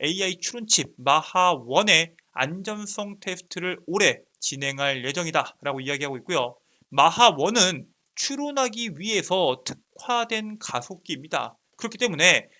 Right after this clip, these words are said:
메모리와 지피유의 병목 현상을 최소화할 수 있-,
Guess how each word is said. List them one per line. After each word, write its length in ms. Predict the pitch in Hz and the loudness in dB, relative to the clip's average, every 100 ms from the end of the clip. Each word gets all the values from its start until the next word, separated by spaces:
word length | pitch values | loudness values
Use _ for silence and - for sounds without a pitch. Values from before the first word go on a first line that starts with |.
| _ | _
메모리와 720 | 135 131 170 254 214 120 113 _ _ | -2 -2 0 0 0 0 -2 _ _
지피유의 840 | - - 175 175 - 220 214 202 196 | -2 -2 -2 -8 -10 -6 -2 -2 -4
병목 400 | - 160 185 190 - | -12 -12 -10 -12 -12
현상을 580 | 175 175 170 240 277 269 _ _ _ | -8 -4 2 2 2 -4 _ _ _
최소화할 600 | - 220 220 220 220 196 | -6 -4 -4 -6 -6 -6
수 160 | 190 160 | -6 -10
있-, 160 | 135 | -12